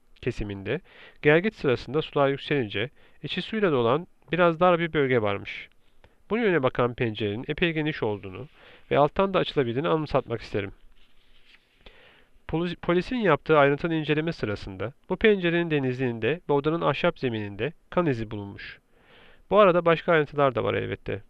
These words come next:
Bay Neville St. Clair'in elbiselerinin tamamı oturma odasında, bir perdenin arka tarafında sıkışmış. Yalnızca bu da değil. Çizmeleri, çorapları, şapkası ve hatta saati bile oradaymış ama ceketi yokmuş.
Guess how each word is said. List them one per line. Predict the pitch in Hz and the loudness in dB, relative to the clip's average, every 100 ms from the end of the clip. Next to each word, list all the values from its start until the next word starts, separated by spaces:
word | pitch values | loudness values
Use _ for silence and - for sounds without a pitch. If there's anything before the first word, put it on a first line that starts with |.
| _ _ _ - - | _ _ _ -20 -6
Bay | 135 156 180 | 2 2 2
Neville | 196 202 | 0 0
St. | - 165 160 | 0 0 0
Clair'in | 180 170 117 | -2 0 0
elbiselerinin | 117 123 123 - 117 135 | -2 -4 -4 -2 -2 0
tamamı | 151 127 131 | 2 2 2
oturma | 143 147 143 | -4 -4 -4
odasında, | 110 104 - 101 120 - - - | -2 -4 -10 -10 -10 -12 -20 -4
bir | 170 | -4
perdenin | 185 175 165 175 | 4 4 4 0
arka | 165 170 | 0 0
tarafında | 127 110 143 | -2 -2 -6
sıkışmış. | - - 113 104 - - _ _ _ _ | -8 -10 -10 -12 -12 -16 _ _ _ _
Yalnızca | 156 156 165 175 | 0 0 0 -4
bu | 156 | 0
da | 127 | -2
değil. | 107 98 - - _ _ - | -2 -6 -10 -20 _ _ -8
Çizmeleri, | 160 147 156 135 135 196 | -6 -2 0 0 -2 -2
çorapları, | - 139 123 - 98 139 | 2 4 2 0 -4 -2
şapkası | - 165 - - 117 | -2 -2 -4 -8 -4
ve | 135 | 0
hatta | 135 - 147 | 0 0 -2
saati | - 139 - 139 | 2 2 2 -2
bile | 151 | 0
oradaymış | 147 107 101 98 - | 2 0 -4 -10 -8
ama | 135 143 | -4 -2
ceketi | 143 139 - | -2 -4 -2
yokmuş. | 135 - 101 - | -4 -4 -12 -16